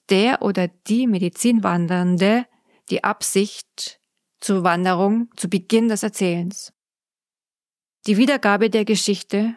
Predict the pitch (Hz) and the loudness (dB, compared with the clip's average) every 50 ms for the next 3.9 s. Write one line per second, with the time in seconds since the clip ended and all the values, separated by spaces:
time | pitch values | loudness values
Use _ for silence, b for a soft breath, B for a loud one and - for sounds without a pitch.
0 | - _ 208 202 220 - - - 208 196 190 196 208 226 - - - - - 226 | -6 _ 0 0 0 0 0 -2 -2 0 2 2 2 0 0 -4 -8 -4 0 2
1 | 208 196 196 185 190 220 214 202 170 - - - 175 165 160 165 170 - _ _ | 2 4 4 2 2 0 0 -2 -4 -6 -6 -6 -6 -6 -6 -8 -10 -12 _ _
2 | _ _ _ _ _ _ _ _ - 202 214 233 240 247 240 - 226 208 202 196 | _ _ _ _ _ _ _ _ 0 2 2 2 2 0 0 0 0 0 0 -2
3 | - - - _ - 180 175 - 185 180 185 190 - - 220 214 214 214 | -4 -10 -10 _ -6 -4 -2 -2 -2 -2 -2 -2 -2 -2 -2 -2 -2 -4